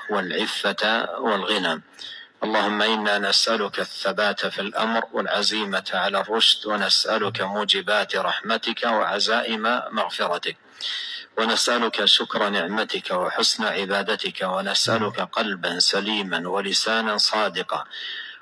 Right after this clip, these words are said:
ونسألك من خير ما تعلم، ونعوذ بك من شر ما تعلم، ونستغفرك لما تعلم، إنك أنت علام الغيوب.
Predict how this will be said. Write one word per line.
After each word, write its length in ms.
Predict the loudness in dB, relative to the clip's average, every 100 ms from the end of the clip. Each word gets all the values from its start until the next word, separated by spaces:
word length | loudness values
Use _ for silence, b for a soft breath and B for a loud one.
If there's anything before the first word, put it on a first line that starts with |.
| -2
ونسألك 600 | 0 2 2 2 0 -2
من 220 | -4 -2
خير 380 | -2 0 0 -2
ما 160 | -2 -2
تعلم، 540 | -2 -2 -2 -4 -4
ونعوذ 520 | -2 0 0 -2 -2
بك 260 | -4 -2 -2
من 200 | 0 4
شر 380 | 4 4 -2 -2
ما 160 | -2
تعلم، 520 | -2 -2 0 -2 -2 -2
ونستغفرك 840 | 0 0 2 0 2 0 0 0
لما 360 | 0 0 0 0
تعلم، 500 | 0 0 0 -2 -6 B B B B B -2
إنك 380 | 0 2 2 2
أنت 320 | 2 2 0
علام 500 | 0 0 2 0 2
الغيوب. 440 | 0 0 0 -2